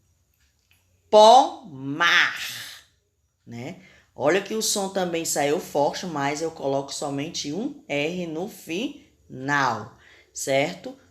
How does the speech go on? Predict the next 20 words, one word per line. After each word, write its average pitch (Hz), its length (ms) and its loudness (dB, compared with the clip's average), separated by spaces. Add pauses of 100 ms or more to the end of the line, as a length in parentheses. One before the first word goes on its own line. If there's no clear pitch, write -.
Somar, 185 1400 4 (580)
né? 123 380 -12 (440)
É, 127 680 -4 (140)
tem 175 260 -2
um 262 140 2
R 180 380 4
no 202 200 -2
final. 143 1300 -2 (560)
Perder, 185 1400 6 (920)
né? 127 300 -8
Também 175 520 -4
tem 180 240 -6
um 170 160 -4
R 147 300 -4
no 151 180 -6
final 143 640 -6
e 185 240 -8
no 196 440 -6
meio 185 560 -2
da 156 460 0